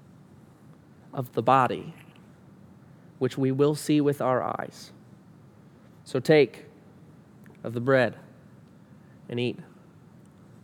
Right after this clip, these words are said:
And this is the blood that was shed for the forgiveness of sins, the only sacrifice that could ever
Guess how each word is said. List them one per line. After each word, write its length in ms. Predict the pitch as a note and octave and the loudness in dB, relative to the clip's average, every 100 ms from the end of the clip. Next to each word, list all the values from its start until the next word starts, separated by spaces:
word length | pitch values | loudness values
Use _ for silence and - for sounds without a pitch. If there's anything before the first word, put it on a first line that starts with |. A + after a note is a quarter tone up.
| - - - - - - - - - - - - - - - - - - - - - - - - - - - - - - - - - - - - - - - | -20 -20 -20 -20 -20 -20 -20 -20 -20 -20 -20 -20 -20 -20 -20 -20 -20 -20 -20 -20 -20 -20 -20 -20 -20 -20 -20 -20 -20 -20 -20 -20 -20 -20 -20 -20 -20 -12 -2
And 140 | C3+ | 4
this 160 | D3 D#3 | 4 2
is 120 | B2 | -2
the 80 | B2+ | 2
blood 440 | C#3+ C3 G2+ - - - - - - - - - - - - - - - | 4 6 2 -6 -20 -20 -20 -20 -20 -20 -20 -20 -20 -20 -20 -20 -20 -2
that 120 | C#3 A#2+ | 0 2
was 140 | A2+ | 0
shed 480 | - - D3+ D3+ C#3 | -2 4 6 6 2
for 100 | B2+ | -4
the 80 | B2 | -4
forgiveness 580 | C3+ - C#3+ C#3 C#3 | -4 2 2 2 -2
of 140 | C#3 A#2 | -2 -2
sins, 360 | - B2 A2+ | 0 -2 -2
the 180 | B2 B2+ | -4 -2
only 380 | D#3 D3+ D3 C#3 | 4 6 6 2
sacrifice 720 | - A2 - B2 B2 A#2+ - | 2 -2 -2 -6 0 -2 -2
that 360 | C#3 B2 A#2 - - - - - - - - - - - | 0 2 2 -4 -20 -20 -20 -20 -20 -20 -20 -20 -18 -4
could 300 | D3 C3 - - | 0 2 0 -2
ever 580 | F#3 F#3+ D3 C3 G#2+ | 4 6 6 4 2